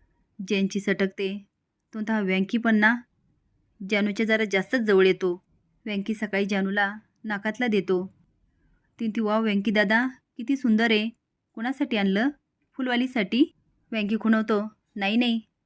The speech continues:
तुझ्यासाठी." ती म्हणते, "माझ्यासाठी? तुझ्या बहिणीसाठी? मला खूप खूप आवडलं."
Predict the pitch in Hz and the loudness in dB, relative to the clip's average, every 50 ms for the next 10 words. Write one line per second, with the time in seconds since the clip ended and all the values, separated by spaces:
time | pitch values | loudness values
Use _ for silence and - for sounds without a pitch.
0 | _ _ 220 196 220 220 220 226 202 196 - 196 185 202 202 - _ _ _ _ | _ _ -8 -6 -6 -4 -2 -2 -2 -2 -2 -2 -2 -2 -6 -10 _ _ _ _
1 | _ _ _ _ _ _ _ _ _ - 240 233 226 254 226 214 202 196 233 254 | _ _ _ _ _ _ _ _ _ -6 -6 -4 0 2 2 2 2 2 -2 -2
2 | 254 247 220 - 220 240 285 302 - _ _ _ _ _ _ 247 226 247 240 214 | -2 -4 -4 -2 0 2 2 2 0 _ _ _ _ _ _ -10 -6 -4 -4 -2
3 | 208 202 214 277 269 - 254 208 - 220 247 311 330 - _ _ _ _ - 220 | 0 2 2 2 2 2 -2 -2 0 2 2 2 0 0 _ _ _ _ -8 -4
4 | 220 233 233 240 _ - 269 247 254 - - 285 285 226 196 196 196 190 196 196 | -4 -4 -4 -6 _ -6 -6 -6 -4 -6 -4 0 2 2 2 2 2 0 2 0
5 | 190 190 | 0 -2